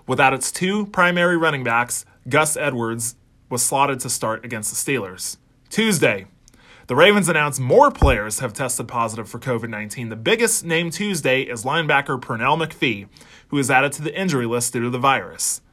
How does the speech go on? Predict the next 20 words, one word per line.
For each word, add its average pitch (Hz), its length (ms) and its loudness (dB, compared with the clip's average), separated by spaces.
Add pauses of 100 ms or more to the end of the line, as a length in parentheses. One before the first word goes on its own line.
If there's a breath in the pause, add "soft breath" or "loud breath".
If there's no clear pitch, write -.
(420 soft breath)
Despite 151 360 0
now 170 200 0
missing 185 340 -2
numerous 226 360 2
starters, 147 560 4
there 147 140 2
is 131 120 0
belief 139 280 -2
the - 60 -8
game 143 240 -2
will 131 80 -4
still 220 340 4
be 123 140 0
played 120 400 -4 (160)
Thursday 113 400 -4
night. 110 240 -6 (1160)
Thanksgiving 202 520 2
Eve, 131 220 2
November 127 380 0
twenty-fifth. 175 640 -2